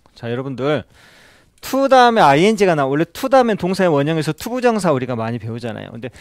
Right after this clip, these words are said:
to가 뭐뭐에라고 하는 전치사로 쓰이면 전치사 뒤에는 명사 또는 동사가 올 때는 동명사가 와야 돼서, 어, 전치사 뒤에는 명사가 와야 되므로 동명사형이 온다. 전치사 다음에 동사가 올 때는 무조건 아이엔지. 내가 항상 이렇게 말하죠.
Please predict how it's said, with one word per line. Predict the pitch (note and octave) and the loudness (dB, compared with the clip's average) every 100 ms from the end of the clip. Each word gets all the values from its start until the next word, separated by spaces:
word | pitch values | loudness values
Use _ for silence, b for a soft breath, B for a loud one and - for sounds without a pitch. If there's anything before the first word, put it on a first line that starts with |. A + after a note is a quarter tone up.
| B | B
to가 | - A3 F3+ E3+ A#2+ b b - | -12 -2 2 4 2 b b -8
뭐뭐에라고 | D3 D#3+ D#3+ - D3+ E3 D#3 A#2+ A2+ A2 | -6 -2 -4 -4 0 0 0 -2 -6 -6
하는 | B2 A#2 | -8 -10
전치사로 | - B2 A2 - F3 D#3+ | -10 -8 -8 -4 -2 -2
쓰이면 | - C#3 C3 D3+ F#2 _ | -4 -6 -4 -6 -8 _
전치사 | - C3+ B2+ E3+ | -14 -12 -6 -6
뒤에는 | D#3 D3 D3 B2+ | -4 -6 -6 -6
명사 | A#2+ B2 C3+ C3+ - b b b | -6 -2 2 0 0 b b b
또는 | - F#3+ G3 | -8 -6 -4
동사가 | F3 F#3 F#3 | -4 0 0
올 | D#3 | 0
때는 | D3 C3 | -4 -6
동명사가 | D3+ C3+ A#2+ B2+ C3+ D3 | -6 -4 -4 -4 -2 0
와야 | A2+ A2 | -2 -4
돼서, | A2 D#3 C#3 b b b | -4 -4 -4 b b b
어, | A2 G#2 B B B _ | -20 -20 B B B _
전치사 | - D3 F3 F#3+ | -8 -6 2 2
뒤에는 | F#3 F3+ E3 | 2 0 0
명사가 | C#3 D3+ F3+ | -2 0 0
와야 | E3+ D#3 | 4 2
되므로 | D3+ D3 D3+ | 2 -2 -4
동명사형이 | D#3 D3 C#3 D#3 E3 D3+ C#3+ | -6 -10 -8 -6 -4 -4 -4
온다. | B2+ B2+ G#2+ _ A#2+ | -6 -8 -10 _ -14
전치사 | - C3 - F3 | -8 -8 -6 -6
다음에 | E3 D3+ | -4 -6
동사가 | D3+ D3 C#3+ | -6 -4 -4
올 | |
때는 | C3+ C#3 | -4 -10
무조건 | B2 G#3+ A#3 A3 | -8 -8 -6 -2
아이엔지. | F3 E3+ D#3 B2+ | 0 2 0 -4
내가 | A2+ B2+ | -8 -8
항상 | D#3 E3 | -6 -6
이렇게 | B2 - | -6 -8
말하죠. | A2+ A#2+ A2+ - | -6 -6 -6 -10